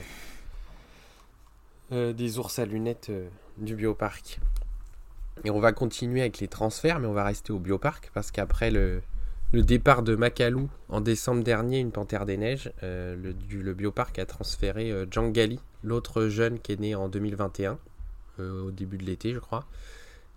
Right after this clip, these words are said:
Et, euh, celui-ci, il est parti au Parco Faunistico La Torbiera en Italie, où il devrait rencontrer une femelle et, euh, former un nouveau couple pour le, le programme de reproduction. On reste avec les panthères des neiges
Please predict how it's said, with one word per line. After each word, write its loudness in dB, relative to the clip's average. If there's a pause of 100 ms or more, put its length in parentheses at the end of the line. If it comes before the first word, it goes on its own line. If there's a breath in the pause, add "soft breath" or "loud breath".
(100)
Et, 4
euh, 4
celui-ci, 0
il 4
est 4
parti 0
au 4
Parco 2
Faunistico -4
La 2
Torbiera 0
en -2
Italie, -2 (1160)
où 0
il 0
devrait 2
rencontrer -2
une -2
femelle -4 (140)
et, 2
euh, -2
former -4
un 0
nouveau 2
couple -6
pour -2
le, 4 (160)
le -4
programme 0
de 0
reproduction. -2 (1200 loud breath)
On 6
reste 6
avec 6
les 2
panthères 2
des 2
neiges 0